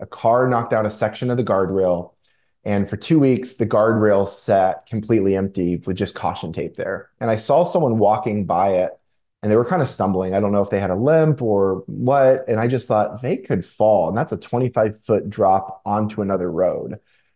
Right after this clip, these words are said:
Um, and I thought, "The city should do something about it." Like, obviously, you can't fix a guardrail same day, especially if there's Department of Transportation, it's a state road, city road. I thought, "But they could have put something temporary up." And then I thought, "You know, if they put something temporary up and it fails,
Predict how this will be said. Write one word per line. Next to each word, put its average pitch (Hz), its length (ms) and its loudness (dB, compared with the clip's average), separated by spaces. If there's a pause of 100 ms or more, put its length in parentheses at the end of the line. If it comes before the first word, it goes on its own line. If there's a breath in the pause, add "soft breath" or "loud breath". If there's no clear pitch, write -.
(180)
Um, 92 480 0 (140)
and 113 80 -2
I 127 40 2
thought, 139 200 0
"The 139 80 -2
city 262 220 0
should 170 180 0
do 123 160 2
something 92 320 -6
about - 180 -4
it." - 140 -8
Like, 113 180 -4
obviously, 170 480 0
you 117 160 2
can't - 260 -6
fix - 220 -4
a 120 60 0
guardrail 104 400 2
same 113 260 0
day, 107 200 4
especially 113 400 -2
if 104 40 -6
there's 104 220 0
Department 107 400 -4
of 104 60 -2
Transportation, 104 840 -2
it's - 140 -12
a 92 40 -10
state 110 280 2
road, 104 320 2
city 107 220 -2
road. 98 400 0 (920 soft breath)
I 143 100 0
thought, 160 220 0
"But 165 100 2
they 214 80 2
could 269 100 -2
have 339 120 2
put 220 180 0
something 175 440 2
temporary 127 680 2
up." 71 180 -2
And 117 80 -4
then 147 80 -2
I 160 60 -2
thought, 156 220 0
"You 143 80 2
know, 165 120 4
if 160 80 0
they 202 140 2
put 214 240 0
something 220 260 0
temporary 160 400 0
up 170 120 0
and 127 100 0
it - 100 -8
fails, 160 640 0